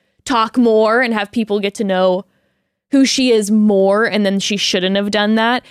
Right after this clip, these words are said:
And she thanked the women for letting her know about how she can be that way so that she can be better.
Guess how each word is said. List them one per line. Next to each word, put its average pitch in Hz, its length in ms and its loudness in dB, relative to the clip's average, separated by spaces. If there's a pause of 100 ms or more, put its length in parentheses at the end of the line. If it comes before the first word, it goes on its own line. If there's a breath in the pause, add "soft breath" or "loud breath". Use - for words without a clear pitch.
(140 loud breath)
And 214 120 -4
she 254 120 0
thanked 240 300 0
the 254 100 0
women 214 300 0
for 196 340 0
letting 190 380 -2
her 202 260 -4
know 185 220 0
about 175 240 -2
how 180 220 -4
she 196 160 -8
can 185 160 -6
be 180 120 -2
that 170 160 -2
way 175 140 -2
so 196 140 -14
that 180 120 -6
she - 140 -8
can 190 160 -6
be 180 100 -4
better. 90 360 -6